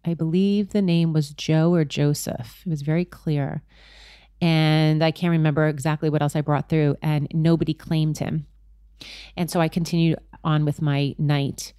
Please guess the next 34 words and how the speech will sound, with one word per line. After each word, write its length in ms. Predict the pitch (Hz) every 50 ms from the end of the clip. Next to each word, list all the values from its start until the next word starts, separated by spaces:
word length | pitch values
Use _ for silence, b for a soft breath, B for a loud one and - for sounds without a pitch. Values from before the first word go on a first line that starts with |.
| - - - - B B B B B B B _
There 100 | 196 190
was 240 | 185 196 196 190 247
a 40 | 262
little 400 | 247 240 240 254 285 302 285 262
lull 380 | 202 180 156 147 147 151 160 -
at 160 | - 175 -
one 240 | 160 156 156 156 160
point. 340 | - - 165 151 151 - -
Actually, 300 | 185 196 - 208 180 -
two 300 | - - - - 269 294
times 340 | - - 226 196 180 180 170
there 60 | 180
was 120 | 170 151
a 40 | 170
little 280 | 160 160 170 165 160 151
lull, 220 | 156 147 143 143
got 200 | - 151 143 -
quiet, 500 | - - - 165 156 151 143 143 151 - - - - -
and 100 | - 165
I 60 | 160 160
kind 180 | - 175 170
of 60 | 180
felt 360 | - - - - 185 220 233 -
the 120 | 233 -
energy 320 | 175 180 180 175 - 175
kind 220 | 156 - - 175 156
of 80 | 147
sink. 560 | 139 - - - - 165 143 127 - - - B B B B B B B B B B B B
And 180 | - 185 170
I 100 | 170 170
looked 460 | 170 170 175 180 202 269 311 - - -
at 80 | -
the 60 | -
clock, 720 | 220 - - - - 196 185 180 170 160 156 156 - -